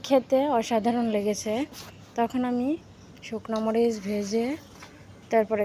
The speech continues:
কাঁচা পেঁয়াজ দিয়ে, সর্ষের তেল দিয়ে মাখিয়ে নিয়েছিলাম। তারপরে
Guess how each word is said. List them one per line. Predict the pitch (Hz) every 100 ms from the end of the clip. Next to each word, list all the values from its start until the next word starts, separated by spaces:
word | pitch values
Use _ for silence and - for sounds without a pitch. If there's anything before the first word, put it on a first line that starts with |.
| 202
কাঁচা | 214 214 202
পেঁয়াজ | 220 208 202 196
দিয়ে, | 214 220 240
সর্ষের | 220 208 220 -
তেল | 226 214
দিয়ে | 214 208
মাখিয়ে | 185 - 208 196
নিয়েছিলাম। | 185 180 202 180 180 - - - - - - - - - - - - - - - - - -
তারপরে | 240 233 247